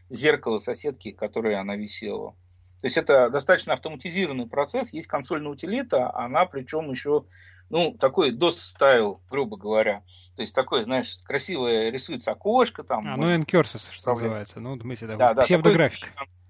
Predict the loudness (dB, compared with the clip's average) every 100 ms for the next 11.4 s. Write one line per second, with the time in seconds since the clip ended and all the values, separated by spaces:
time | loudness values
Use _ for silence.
0 | _ 2 2 4 0 -2 -8 -4 -2 -4
1 | -8 -18 -12 -10 -10 -4 0 0 0 -2
2 | 2 0 -2 -18 -20 -20 -20 -20 -8 -2
3 | -2 -4 -10 -10 -10 -8 -6 -6 -4 -4
4 | -2 0 0 -2 -4 -12 -14 -14 0 2
5 | 4 2 0 -8 -10 -14 -18 _ _ _
6 | _ -20 -18 -18 -18 -12 -6 -4 -4 -8
7 | -10 -8 -8 -8 -8 -8 -4 -2 -2 0
8 | -2 0 -4 -2 4 6 6 4 -4 -8
9 | -8 -16 -10 0 4 6 4 2 -4 -10
10 | -10 -4 -2 0 -2 -2 -6 -6 -4 -4
11 | -4 -8 -18 -20